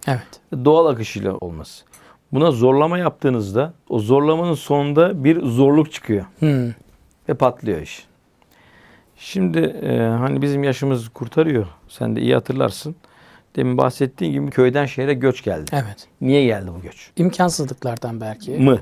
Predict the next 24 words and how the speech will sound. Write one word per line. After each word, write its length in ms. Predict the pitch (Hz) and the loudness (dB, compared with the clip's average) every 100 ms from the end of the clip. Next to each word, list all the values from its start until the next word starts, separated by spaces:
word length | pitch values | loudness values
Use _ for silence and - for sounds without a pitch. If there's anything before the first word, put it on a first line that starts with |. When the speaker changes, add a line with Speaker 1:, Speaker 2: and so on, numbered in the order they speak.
| - | -2
Speaker 1:
Evet. 340 | 139 117 - _ _ _ _ _ _ _ | -6 -6 -12 _ _ _ _ _ _ _
Değil 160 | 156 156 | 0 0
mi? 180 | 107 - _ - | -4 -12 _ -12
Speaker 2:
Mı? 180 | 98 101 - _ | -10 -10 -12 _
Speaker 1:
Evet. 140 | 127 117 | -6 -6
Speaker 2:
Yani 260 | 127 67 | -8 -14
şimdi 200 | - 117 | -6 -4
imkansızlık 880 | 123 131 113 135 123 - 156 - _ _ - - _ - 101 | 0 0 0 0 -2 -4 -8 -8 _ _ -20 -20 _ -12 -10
çok 240 | - 156 123 | 2 2 6
görece 380 | 123 123 131 | 4 6 4
bir 80 | 127 | 2
kavram. 340 | - 107 87 - _ _ _ _ _ _ _ _ _ _ _ _ _ _ _ _ | 0 -4 -6 -10 _ _ _ _ _ _ _ _ _ _ _ _ _ _ _ _
Yani, 300 | 80 82 90 - _ - - _ _ | -14 -12 -14 -18 _ -20 -20 _ _
e, 160 | 131 110 113 - | -10 -8 -8 -6
bu 80 | |
şehre 360 | 117 143 131 151 | 0 2 4 4
gelen 380 | 156 156 135 120 | 4 4 2 2
göç 360 | 143 160 - 190 - _ _ _ _ _ | 2 2 -8 -18 -20 _ _ _ _ _
şimdi 280 | - 135 127 | -8 -6 0
tekrar 380 | 151 139 147 135 | 0 4 2 2
niye 200 | 131 117 | 2 0
geri 260 | 107 95 | 0 -4
gidiyor? 280 | 95 92 80 - _ _ _ _ _ _ | -6 -12 -16 -18 _ _ _ _ _ _
Speaker 1:
Evet. 200 | 143 110 | -8 -8